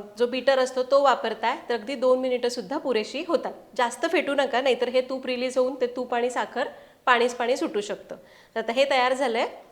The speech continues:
पुढची प्रोसेस करू. आता हे सगळे कोरडे जिन्नस मी घेतले, परातीवर चाळणी ठेवली आहे, त्यामध्ये हे सगळे कोरडे जिन्नस काढायचे. मैदा, बेसन, बारीक रवा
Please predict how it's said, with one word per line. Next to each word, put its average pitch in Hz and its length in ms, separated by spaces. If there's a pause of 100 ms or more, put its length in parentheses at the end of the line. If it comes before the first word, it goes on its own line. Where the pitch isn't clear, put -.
(140)
पुढची 262 220
प्रोसेस 190 400
करू. - 220 (280)
आता 220 160
हे 277 140
सगळे 285 260
कोरडे 254 360
जिन्नस 240 380
मी 254 80
घेतले, 247 360 (280)
परातीवर 226 460
चाळणी 226 400
ठेवली 220 300
आहे, 254 140
त्यामध्ये 208 300
हे 269 140
सगळे 247 600 (460)
कोरडे 240 260
जिन्नस 233 340
काढायचे. 202 680 (240)
मैदा, 202 380 (600)
बेसन, 196 360 (540)
बारीक 202 360
रवा 196 240